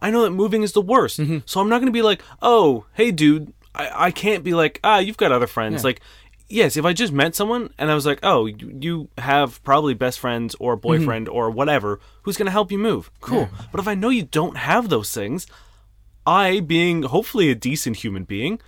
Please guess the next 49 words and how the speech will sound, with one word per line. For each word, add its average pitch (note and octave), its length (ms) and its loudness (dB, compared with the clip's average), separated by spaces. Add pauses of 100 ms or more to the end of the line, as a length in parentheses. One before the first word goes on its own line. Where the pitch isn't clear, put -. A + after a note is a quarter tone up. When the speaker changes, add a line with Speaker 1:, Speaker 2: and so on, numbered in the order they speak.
(180)
Speaker 1:
am A3 160 -2
gonna A3+ 220 2
offer A#3 300 -2
to F3 80 -2
help. F#3+ 440 0
Speaker 2:
Yeah. D#3 340 -6
Speaker 1:
Because G3 200 -2
I G#3 80 2
know G3+ 160 0
you G3+ 120 -2
don't D#3+ 300 -2
have E3 180 0
anyone C#3 360 2
else B2+ 160 -6
to A#2+ 80 -8
help. A2 240 -4
Speaker 2:
And, E3+ 100 -6
like, F#3 160 -6
people G3+ 320 -2
have F3 140 -4
done D3+ 240 0
that C3+ 240 -2
to, A#2 220 -6 (240)
for E3 200 4
me, C#3 400 0 (160)
like, D3+ 220 -10
hundreds F#3+ 340 -4
of B2 60 -10
times F3 340 -4
since A2+ 160 -8
I A2+ 60 -6
moved D#3+ 260 -6
here. - 200 -14
You B2 160 -4
know D3 100 -2
what D3+ 60 -2
I - 20 -2
mean? E3+ 140 -2
Speaker 1:
Yeah. D3+ 80 0
Speaker 2:
Like, C3+ 100 -4
people F3+ 260 -2
have D#3+ 120 0
gone, C#3+ 300 2 (100)
uh, C3+ 160 -4
ab-, C3 140 -4 (120)
out D#3 160 4
of D#3+ 120 2
their D3 120 4
way C3+ 480 -2